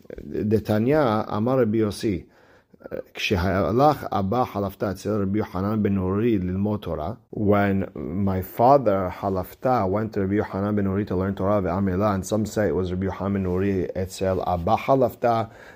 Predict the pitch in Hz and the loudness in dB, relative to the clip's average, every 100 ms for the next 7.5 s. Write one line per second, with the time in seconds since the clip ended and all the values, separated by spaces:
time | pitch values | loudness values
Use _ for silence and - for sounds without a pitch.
0 | - 95 92 107 101 104 98 - 95 92 | -10 -6 -2 -2 0 0 2 0 -2 -2
1 | 95 101 - 95 90 85 90 92 95 87 | 0 0 0 -2 -2 -2 -2 -2 -2 -2
2 | 98 101 92 92 87 - 95 90 85 - | -2 0 0 0 -2 -2 -4 -4 -6 0
3 | 110 143 135 135 - 117 117 110 110 110 | 2 4 4 0 0 -2 -2 -2 0 0
4 | 107 104 - - _ _ 123 127 110 117 | 0 -4 -12 -20 _ _ 0 4 4 4
5 | 104 95 131 113 104 90 - - 95 120 | 4 4 2 0 -4 -4 -8 -8 -2 4
6 | 156 160 - 139 - 101 110 98 104 104 | 4 4 0 0 2 2 0 -2 -2 0
7 | 117 143 120 110 | 2 4 4 2